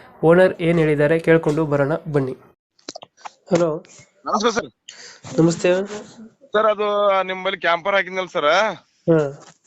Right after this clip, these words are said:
Speaker 2: ಅದು ಕ್ಯಾಂಪರ್ ಇವತ್ತು ಸೇಲ್ ಆಗಿದೆ ಸರ್. ಒಂದ್ ಎರಡ್ ಸಾವಿರ ರೂಪಾಯಿ ಅಡ್ವಾನ್ಸ್ ಕೊಟ್ಟಿದ್ದಾರೆ ಅವರು.
Speaker 1: ಹ್ಮ್, ಹ್ಮ್.
Speaker 2: ಒನ್ ನೈಂಟಿ ಫೈವ್ ಸೇಲ್ ಆಗಿದೆ ಸರ್.
Speaker 1: ಹ್ಮ್.
Speaker 2: ನಾಳೆ ಗಾಡಿ ಹೋಯ್ತು ಅಂದ್ರ ಸರ್ ಅವರು.
Speaker 1: ಹ್ಮ್, ಹ್ಮ್, ಹ್ಮ್.
Speaker 2: ಅವರು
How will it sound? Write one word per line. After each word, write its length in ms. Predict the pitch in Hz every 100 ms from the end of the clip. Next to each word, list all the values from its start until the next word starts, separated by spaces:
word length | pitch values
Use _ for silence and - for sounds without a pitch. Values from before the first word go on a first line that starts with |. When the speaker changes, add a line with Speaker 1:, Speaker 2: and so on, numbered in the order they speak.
| _
Speaker 2:
ಅದು 100 | 156 165
ಕ್ಯಾಂಪರ್ 720 | 160 160 160 190 190 190 190
ಇವತ್ತು 340 | 180 180 185 180 185 175 170
ಸೇಲ್ 160 | 170 170
ಆಗಿದೆ 220 | 170 160
ಸರ್. 140 | 165 156 165
ಒಂದ್ 100 | 160
ಎರಡ್ 180 | 151 143
ಸಾವಿರ 180 | 147
ರೂಪಾಯಿ 200 | 139 160
ಅಡ್ವಾನ್ಸ್ 240 | 147 151 147
ಕೊಟ್ಟಿದ್ದಾರೆ 340 | 147 147 139 123
ಅವರು. 160 | 117 156 185 -
Speaker 1:
ಹ್ಮ್, 140 | 165 147
ಹ್ಮ್. 140 | 143 127 - _ _ 120
Speaker 2:
ಒನ್ 120 | 143 143
ನೈಂಟಿ 220 | 139 147
ಫೈವ್ 180 | 143 147
ಸೇಲ್ 200 | - 143
ಆಗಿದೆ 200 | 139 123
ಸರ್. 220 | 113 110 147 185 -
Speaker 1:
ಹ್ಮ್. 200 | 160 139 135 151 - -
Speaker 2:
ನಾಳೆ 280 | 117 135 147
ಗಾಡಿ 220 | 135 135
ಹೋಯ್ತು 280 | 135 139 135
ಅಂದ್ರ 140 | 131
ಸರ್ 180 | 131 127
ಅವರು. 200 | 110 123 175 214 _ 170
Speaker 1:
ಹ್ಮ್, 140 | 156
ಹ್ಮ್, 180 | 143 139
ಹ್ಮ್. 120 | 139 131
Speaker 2:
ಅವರು 160 | 107